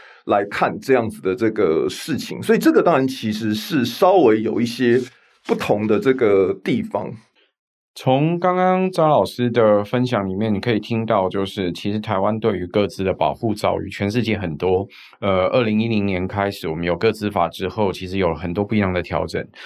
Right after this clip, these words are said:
Speaker 2: 但是这几年大概有很多关键字出现，包含欧盟现在对于个资的保护，譬如说叫G D P R这样子的保护，其实有一些要求。这些要求其实有点像是每一个公司的数据资产，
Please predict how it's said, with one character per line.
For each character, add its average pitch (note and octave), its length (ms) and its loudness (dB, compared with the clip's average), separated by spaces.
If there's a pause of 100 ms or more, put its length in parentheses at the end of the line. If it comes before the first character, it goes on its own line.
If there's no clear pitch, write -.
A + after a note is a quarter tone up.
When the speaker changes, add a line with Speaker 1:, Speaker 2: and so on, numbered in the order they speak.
(240)
Speaker 2:
但 C#3+ 180 0
是 C#3 160 -4
这 C3 160 -2
几 G#2+ 140 -4
年 F#2 180 -2
大 A2 120 -2
概 A2+ 100 0
有 F#2+ 100 -2
很 F2 140 -6
多 F#2+ 100 0
关 G#2 160 0
键 G#2 200 0
字 F#2+ 100 0
出 F#2 180 -8
现， F2+ 240 -4
包 G#2 220 2
含 F2+ 380 -4
欧 C3+ 180 4
盟 F#2+ 400 0
现 G#2+ 180 -2
在 G#2 120 2
对 G2+ 240 2
于 F2 260 -2 (320)
个 C#3+ 160 4
资 B2 160 -2
的 A2+ 100 2
保 E2 200 0
护， G2+ 240 -2 (160)
譬 A#2 80 -4
如 G2 100 0
说 G2 160 0
叫 G2 160 0
G F#2+ 220 -8
D G2 160 -6
P G#2 260 -6
R G2 340 0 (280)
这 C3 80 0
样 A#2+ 100 0
子 G#2+ 80 -6
的 F#2 100 -2
保 D#2+ 220 0
护， G2+ 180 -4
其 - 140 -8
实 F2+ 120 -6
有 E2 140 0
一 F2+ 40 -2
些 F#2+ 160 -2
要 F#2 200 0
求。 D2+ 320 -4 (320)
这 D#3 140 2
些 D#3+ 120 0
要 D#3+ 220 2
求 F#2+ 360 0
其 F#2 180 -8
实 G2 80 -4
有 G#2+ 160 2
点 F#2 180 -2
像 G#2 220 -4
是 G2 380 0 (240)
每 F#2+ 200 -2
一 A#2 120 -4
个 C3 160 0
公 A2 280 -2
司 A2 280 -2
的 G2+ 180 0
数 A2+ 220 -4
据 A2 180 -4
资 F#2+ 180 -8
产， - 240 -6